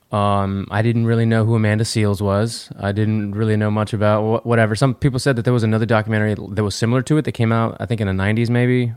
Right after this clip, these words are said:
or early eight, uh, late eighties. I didn't know about it, uh, either. So, yeah, uh, it was just kinda crazy to see in twenty twenty-two that we still have somebody's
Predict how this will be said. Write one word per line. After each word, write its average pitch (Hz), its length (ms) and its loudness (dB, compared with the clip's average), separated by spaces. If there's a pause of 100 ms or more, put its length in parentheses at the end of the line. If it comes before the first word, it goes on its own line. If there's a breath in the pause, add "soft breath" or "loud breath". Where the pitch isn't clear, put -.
or 92 260 -2
early 104 400 0
eight, 101 180 -4
uh, 98 100 -2
late 98 200 0
eighties. 113 320 0 (680 loud breath)
I 98 80 -2
didn't 92 160 -2
know 95 100 0
about 90 280 -2
it, 95 220 -4
uh, 101 220 -2
either. 107 240 -2
So, 110 500 2
yeah, 120 440 0 (100)
uh, 131 320 4
it - 20 4
was 151 80 2
just 165 140 -6
kinda 185 160 2
crazy 170 300 2
to 151 60 -2
see 180 280 0
in 101 80 0
twenty 131 220 0
twenty-two 131 360 0
that 120 80 0
we 113 80 2
still 120 200 0
have 123 280 2
somebody's 127 400 2